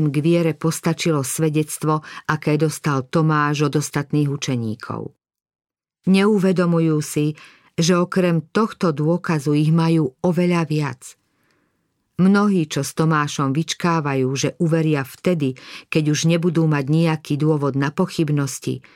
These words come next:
nikdy svoje predsavzatie neuskutočnia. Postupne sa len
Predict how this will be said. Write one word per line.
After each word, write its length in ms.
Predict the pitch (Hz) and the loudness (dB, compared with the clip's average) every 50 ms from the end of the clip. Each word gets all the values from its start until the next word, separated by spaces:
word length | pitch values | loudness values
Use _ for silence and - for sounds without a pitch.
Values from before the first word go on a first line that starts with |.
| _ _ _ _ _ _ _ _ _ _ _ - | _ _ _ _ _ _ _ _ _ _ _ 2
nikdy 400 | 180 180 190 208 180 196 170 196 | 4 4 4 4 2 2 2 0
svoje 400 | 170 - - 151 156 151 147 135 | 0 -2 -4 -2 0 0 -2 -2
predsavzatie 800 | - 160 160 156 - - 151 139 127 139 139 135 - - 131 127 | -2 -2 -2 -2 -2 -4 -4 -4 -2 -4 -4 -4 -4 -4 -2 0
neuskutočnia. 960 | 131 131 139 143 - - - - 123 - 127 127 - - - 135 131 131 - _ _ _ _ _ _ _ _ _ _ _ _ - - - - - _ | 0 0 -2 -2 -6 -8 -8 -10 -8 -8 -8 -8 -10 -10 -10 -10 -10 -10 -14 _ _ _ _ _ _ _ _ _ _ _ _ -18 -18 -18 -18 -6 _
Postupne 560 | - 196 185 - - 226 214 - 208 208 202 | 0 0 0 0 0 -2 0 2 2 2 2
sa 240 | 190 - - 196 190 | 2 0 0 0 2
len 160 | 175 151 147 | 2 2 0